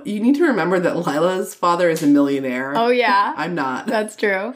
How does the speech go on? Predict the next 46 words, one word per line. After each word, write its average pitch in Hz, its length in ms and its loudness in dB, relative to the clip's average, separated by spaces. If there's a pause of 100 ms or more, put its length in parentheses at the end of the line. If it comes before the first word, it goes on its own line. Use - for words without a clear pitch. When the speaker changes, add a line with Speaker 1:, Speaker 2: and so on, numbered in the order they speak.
Speaker 2:
I 262 220 0
do 269 260 -2
like 285 260 2
that 214 200 0
her 214 160 0
parents, 196 760 -2 (460)
they, 190 260 -6 (240)
they 202 100 -6
smack 233 320 -2
down. 165 420 -4
They 151 100 -6
don't 185 280 -2
let 190 140 -2 (100)
her. 196 500 -2 (540)
Speaker 1:
Yeah, 220 440 0
Speaker 2:
Yeah, 247 80 -10
they - 120 -10
Speaker 1:
they 208 80 2
Speaker 2:
make 226 40 2
Speaker 1:
make 254 160 2
her 202 60 -2
get 214 100 0
a - 20 2
Speaker 2:
Jessica 233 280 0
get 208 180 -2
a 196 60 -2
job. 190 440 2
Speaker 1:
They 208 100 -4
make 185 100 -2
her 240 80 -4
get 220 140 -4
a 214 80 2
job 226 440 0
Speaker 2:
Yeah. 175 260 -2
Speaker 1:
so 190 80 0
that 180 140 -4
she 196 100 -6
can 208 180 -2
pay 196 160 -2
them 208 140 0
back. - 480 0
Speaker 2:
I 196 300 -2
will 208 200 -2
say 233 220 -2
she 202 160 -4
gets 208 460 -8